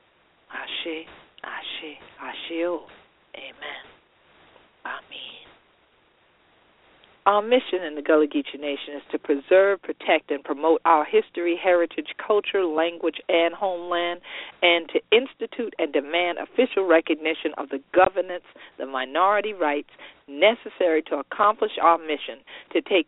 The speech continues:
care of our community through collective efforts which will provide a healthy environment, care for the well-being of each person, and economic empowerment. As Chiefess, head of state for the Gullah Geechee Nation and the official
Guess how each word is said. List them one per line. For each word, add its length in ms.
care 160
of 60
our 280
community 600
through 120
collective 640
efforts 380
which 240
will 80
provide 480
a 100
healthy 400
environment, 600
care 320
for 100
the 100
well-being 520
of 120
each 220
person, 380
and 360
economic 580
empowerment. 560
As 180
Chiefess, 400
head 220
of 80
state 300
for 220
the 100
Gullah 280
Geechee 340
Nation 340
and 160
the 80
official 520